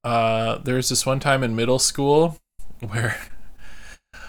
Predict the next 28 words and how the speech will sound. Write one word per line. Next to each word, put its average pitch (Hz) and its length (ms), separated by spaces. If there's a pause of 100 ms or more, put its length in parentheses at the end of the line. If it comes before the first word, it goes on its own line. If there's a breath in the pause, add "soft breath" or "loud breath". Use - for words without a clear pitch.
(240 soft breath)
I 123 140
don't 202 200
remember 147 580
the - 180
whole 117 160
story 113 520
because 110 400
it 110 40
was 110 120
so 127 200
long 117 260
ago, 110 320
but 120 100
I 123 120
was, 131 160
like, 117 260
twelve 120 500
or 120 120
something, 117 540
eleven, 117 520
and, 113 340 (120)
and, 117 280
like, 113 400 (440 soft breath)
I 117 80
was 127 160
in 160 100
a 156 60
classroom 135 880